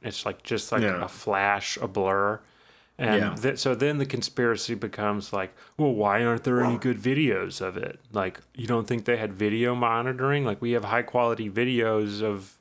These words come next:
Speaker 1: the World Trade Centers. Why didn't they have any videos?" And, I mean, in two thousand and one,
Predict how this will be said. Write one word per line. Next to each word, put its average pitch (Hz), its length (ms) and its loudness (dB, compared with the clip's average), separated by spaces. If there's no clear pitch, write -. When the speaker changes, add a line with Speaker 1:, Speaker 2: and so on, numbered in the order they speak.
Speaker 1:
the 98 200 -2
World 104 240 -2
Trade 131 280 -2
Centers. 101 320 -6
Why 98 180 0
didn't 110 200 -2
they 107 100 0
have 110 200 -2
any 101 120 -4
videos?" 101 520 -2
And, 101 200 -8
I 196 360 -4
mean, 208 160 2
in 190 100 2
two 240 160 -2
thousand 170 380 0
and 123 120 0
one, 120 540 2